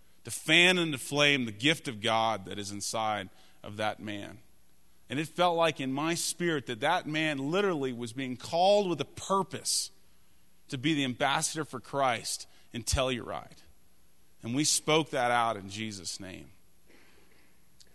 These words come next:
Guys, I am chief among the sinners when it comes to timidity,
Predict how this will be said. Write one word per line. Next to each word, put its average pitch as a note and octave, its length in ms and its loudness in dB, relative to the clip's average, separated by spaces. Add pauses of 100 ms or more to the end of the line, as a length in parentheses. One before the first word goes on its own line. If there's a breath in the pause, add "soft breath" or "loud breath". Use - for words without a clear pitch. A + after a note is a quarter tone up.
(140)
Guys, D3+ 460 4
I E3 160 2
am A#2+ 280 0
chief - 420 0
among D3 340 -2
the A#2 60 -4
sinners C3 440 -2
when G#2+ 140 -8
it G2+ 80 -14
comes B2+ 300 -6
to A2 80 -10
timidity, A2+ 720 -4